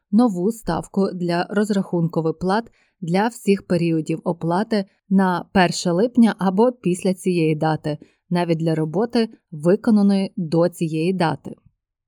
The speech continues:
З першого липня, якщо вам виповнилося шістдесят років і старше, ви можете мати право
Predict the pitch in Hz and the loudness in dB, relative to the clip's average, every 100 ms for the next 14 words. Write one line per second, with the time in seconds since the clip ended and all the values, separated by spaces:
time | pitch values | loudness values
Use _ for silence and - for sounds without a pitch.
0 | _ _ _ _ _ - - 170 - 180 | _ _ _ _ _ -8 -2 -2 0 0
1 | 175 254 - 269 240 - 262 - 247 233 | 2 2 2 2 2 -2 -4 -2 -2 2
2 | 233 190 190 190 180 170 170 - 180 175 | 4 2 0 0 -2 -2 -4 -4 -6 -6
3 | - 180 170 170 175 160 165 160 156 151 | -2 -2 -2 -2 -2 -2 -2 -2 -4 -8
4 | - - - - 254 - 277 262 _ _ | -10 -14 -8 -2 -2 -2 -4 -4 _ _
5 | _ - 220 294 214 208 233 226 208 202 | _ -2 2 4 4 2 0 0 0 0
6 | - 190 165 165 165 190 196 180 175 | 0 0 0 -2 -4 -2 0 0 -2